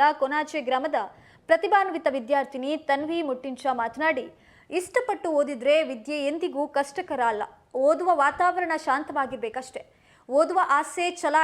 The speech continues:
ಇದ್ರೆ ಅಂಕ ತೆಗೆಯೋದು ಬಹಳ ಸುಲಭ. ನನ್ನ ವಿದ್ಯಾಭ್ಯಾಸಕ್ಕೆ ಅಪ್ಪ ಅಮ್ಮ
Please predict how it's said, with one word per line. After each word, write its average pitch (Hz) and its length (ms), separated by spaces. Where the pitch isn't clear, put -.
ಇದ್ರೆ 285 300
ಅಂಕ 359 380
ತೆಗೆಯೋದು 277 540
ಬಹಳ 262 260
ಸುಲಭ. - 240
ನನ್ನ 254 240
ವಿದ್ಯಾಭ್ಯಾಸಕ್ಕೆ 339 880
ಅಪ್ಪ 269 360
ಅಮ್ಮ 269 200